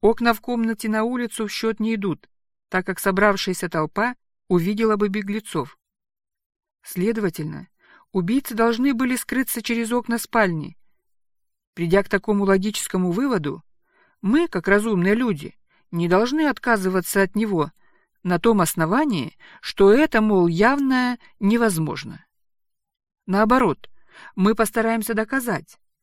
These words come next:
что невозможность здесь не явная, а мнимая.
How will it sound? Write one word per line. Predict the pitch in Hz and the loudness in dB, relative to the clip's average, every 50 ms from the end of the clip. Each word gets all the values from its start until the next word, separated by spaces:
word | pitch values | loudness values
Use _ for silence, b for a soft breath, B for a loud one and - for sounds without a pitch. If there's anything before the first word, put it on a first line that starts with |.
| _ _ _ _ _ | _ _ _ _ _
что | - - - 190 | -4 0 2 2
невозможность | 190 185 170 160 151 147 175 190 240 294 302 220 180 151 135 - - - _ _ _ _ _ _ _ _ | 2 4 2 2 0 0 0 0 0 0 0 -2 -4 -8 -10 -12 -16 -20 _ _ _ _ _ _ _ _
здесь | - 170 156 151 160 165 156 156 - 190 | -12 -10 -6 -2 0 0 0 0 0 0
не | 190 226 247 | 0 0 0
явная, | 247 240 185 165 151 165 170 175 185 151 143 - _ _ _ _ _ _ _ _ _ _ _ _ _ _ _ _ _ _ _ _ _ _ | 0 0 0 0 0 -2 -2 -2 -4 -4 -8 -12 _ _ _ _ _ _ _ _ _ _ _ _ _ _ _ _ _ _ _ _ _ _
а | - 185 | -4 -2
мнимая. | 180 185 196 208 208 185 156 165 170 160 | 0 2 2 2 2 0 -2 -4 -6 -10